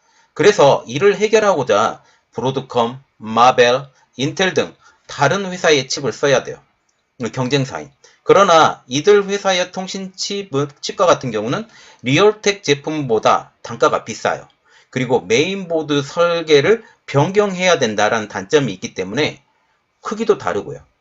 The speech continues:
어, 제품의 배열도 조금 바꿔야 되고요. 이렇기 때문에, 어, 어쩔 수 없이 리얼텍을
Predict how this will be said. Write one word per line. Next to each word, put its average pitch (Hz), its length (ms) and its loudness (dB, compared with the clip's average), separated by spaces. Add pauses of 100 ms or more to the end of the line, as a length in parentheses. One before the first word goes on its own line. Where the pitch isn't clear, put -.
(440)
어, 101 240 -4 (120)
제품의 135 440 -2
배열도 147 420 2
조금 127 220 -10
바꿔야 - 400 -6
되고요. - 280 -20 (380)
이렇기 160 340 0
때문에, 123 520 -2 (720)
어, 95 680 -2
어쩔 135 340 4
수 226 140 -4
없이 139 340 -4
리얼텍을 156 760 -2